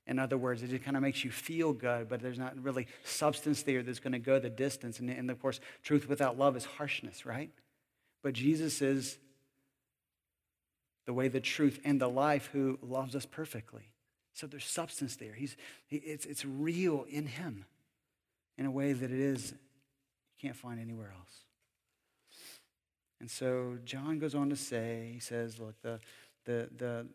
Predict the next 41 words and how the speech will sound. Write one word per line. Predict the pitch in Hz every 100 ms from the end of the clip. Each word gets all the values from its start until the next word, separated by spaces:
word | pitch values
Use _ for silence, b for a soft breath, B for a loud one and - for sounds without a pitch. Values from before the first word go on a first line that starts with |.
| -
the | 135 123
darkness | 131 147 160 147
is | 143
passing | - 135 131 147 135
away | 117 113 117 120
and | 117
the | 113
true | - 143
light | 135 131
is | 120
already | 117 127 139
shining." | 131 - 120 120 120 120 113
And | 110
I |
love | 120 127
that, | 123 120 - B B _
that | 113 117
imagery | 127 127 131 135
of | 123
how | - 123
we | 123 143 131
are | 123
light, | 113 113 131 151 - -
right? | 131 147
We | 143 131
are | 120
light. | 110 139 147
The | 123
light | 117 135
is | 127
shone, | - 127 131 135
shone | - 135 139
on | 127
us, | 131 151 127
and |
now | 127 120 B -
we | 131
are | 127
light | 117 113 139 -
in | 131
him, | 117 127 147